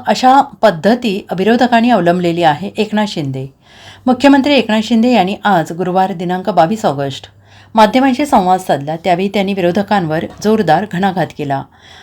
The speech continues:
बदलापूर प्रकरणामुळे राज्यात संतापाचं वातावरण आहे आणि अशातच मुख्यमंत्र्यांनी या प्रकरणात विरोधक राजकारण करत आहेत असा आरोप केला होता. त्यावर महाविकास आघाडीमधील नेत्यांनी चोख प्रत्युत्तर दिलं होतं.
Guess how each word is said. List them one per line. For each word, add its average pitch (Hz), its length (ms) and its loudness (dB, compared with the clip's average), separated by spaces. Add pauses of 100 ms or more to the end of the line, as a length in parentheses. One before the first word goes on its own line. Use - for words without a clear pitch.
(320)
बदलापूर 254 440 4
प्रकरणामुळे 226 800 0
राज्यात 208 360 -2
संतापाचं 208 540 -2
वातावरण 160 500 0
आहे 151 180 -4
आणि 160 180 -2
अशातच 202 520 -2 (100)
मुख्यमंत्र्यांनी 208 640 -2
या 185 100 2
प्रकरणात 175 640 -4 (600)
विरोधक 247 460 4
राजकारण 208 500 0
करत 208 280 -2
आहेत 202 220 -2
असा 196 180 -2
आरोप 156 300 0
केला 147 160 -4
होता. 143 240 -6
त्यावर 160 460 -2
महाविकास 165 600 -2
आघाडीमधील 180 560 -2
नेत्यांनी 185 400 -6
चोख 233 200 -6
प्रत्युत्तर 170 580 -4
दिलं 151 200 -4
होतं. 147 240 -8